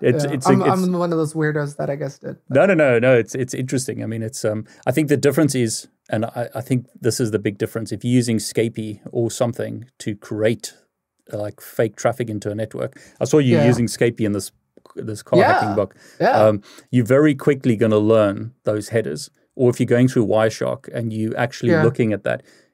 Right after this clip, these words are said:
Speaker 1: because it's practical and it's real, you learn a lot.
Speaker 2: Agreed. Agreed. Yeah. And so I think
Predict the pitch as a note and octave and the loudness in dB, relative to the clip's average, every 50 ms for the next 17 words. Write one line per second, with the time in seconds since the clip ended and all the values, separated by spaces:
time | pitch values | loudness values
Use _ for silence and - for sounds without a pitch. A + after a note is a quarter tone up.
0 | _ _ - C#3+ - - C#3 B2 B2+ - - _ - C3+ A2+ - - B2+ C3 - | _ _ -4 -2 2 2 2 2 2 0 -4 _ -4 -4 -2 -2 -2 -4 -2 -2
1 | A2 G#2+ G#2+ - - G#2+ G2+ G2 - - G2+ A2 A2+ A2 A#2 B2 C3 C3 _ - | -2 -2 -2 -2 -2 -4 -4 -4 -6 -4 -2 0 0 0 -2 -6 -10 -12 _ -4
2 | G#2+ G#2+ G#2+ G#2+ G#2 G2 A2+ A#2+ B2+ C3 - - _ _ _ _ _ - G3 F3+ | 0 2 2 2 2 2 -2 -4 -6 -8 -10 -14 _ _ _ _ _ -2 0 2
3 | F#3+ E3+ D3 D3 - _ _ _ - F#3 F3 F3 F3 D#3 D3 D3+ - - - _ | 0 0 0 -4 -8 _ _ _ -2 -2 0 0 0 -2 -2 -4 -10 -20 -20 _
4 | _ - A3 A3 A3 G3+ G3+ G3 F#3+ - A#3+ A3+ A3+ A#3 G#3+ - - C4+ B3 A#3+ | _ -2 2 2 4 4 4 2 0 0 -2 -2 -2 -4 -4 -2 0 2 2 2
5 | A3+ A3 G3 - - _ G3 G#3+ G#3+ - - B3+ C4 C4 A#3+ - | 2 0 -2 -4 -4 _ 0 0 0 0 -2 -4 -4 -4 -6 -12